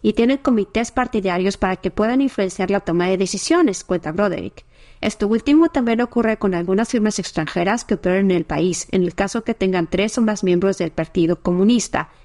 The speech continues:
empleados, una situación no poco común teniendo en cuenta los más de noventa y cinco millones de miembros. Este borroso límite entre lo privado y lo estatal está detrás de la controversia que ha afectado en los últimos años a Huawei,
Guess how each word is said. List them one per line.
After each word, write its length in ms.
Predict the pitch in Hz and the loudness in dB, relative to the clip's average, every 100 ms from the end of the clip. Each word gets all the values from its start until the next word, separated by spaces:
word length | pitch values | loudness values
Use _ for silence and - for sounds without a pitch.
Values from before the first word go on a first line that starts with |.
| - | -6
empleados, 580 | 226 - 294 285 185 - - - | -4 0 0 2 -2 -6 -18 -2
una 160 | 208 208 | 0 2
situación 600 | 185 170 151 202 214 208 | 0 -4 -4 0 0 0
no 160 | 208 | -2
poco 280 | - 190 185 | -2 -4 -4
común 440 | - 180 202 277 - | -2 0 2 2 2
teniendo 340 | 226 220 233 | 2 4 4
en 40 | 254 | 2
cuenta 300 | - 403 202 | 0 0 0
los 160 | 185 | 0
más 180 | 185 190 | 0 0
de 80 | 202 | 0
noventa 280 | 185 165 151 | 0 -2 -4
y 40 | |
cinco 280 | - 190 226 | -2 0 2
millones 400 | 208 156 170 170 | 0 0 -2 0
de 80 | 151 | 0
miembros. 540 | 156 147 151 156 - - - - - - - | 0 0 -2 -8 -12 -20 -20 -20 -20 -20 -10
Este 360 | - 311 - 403 | -4 -2 0 2
borroso 540 | 381 262 190 190 - | 4 2 0 -2 0
límite 420 | 185 180 180 160 151 | 2 2 2 0 0
entre 200 | 151 170 | 0 2
lo 160 | 202 | 2
privado 340 | 190 190 196 190 | 2 2 2 2
y 80 | |
lo 80 | 170 | 0
estatal 540 | 165 156 - 185 226 254 | -2 -6 -2 0 0 -2
está 260 | 220 220 | -2 0
detrás 280 | 254 262 262 | 0 0 -2
de 80 | 247 | 0
la 80 | 233 | -2
controversia 720 | 190 180 180 175 175 - 214 | -2 0 0 0 0 0 -2
que 100 | 208 | -2
ha 40 | |
afectado 360 | 202 208 - 190 | -2 -4 -2 0
en 60 | |
los 140 | 190 - | 0 -2
últimos 400 | 170 190 190 - | -2 0 0 0
años 300 | 160 170 - | 0 0 -2
a 60 | |
Huawei, 500 | 185 226 262 415 440 | -2 -2 -2 -2 -4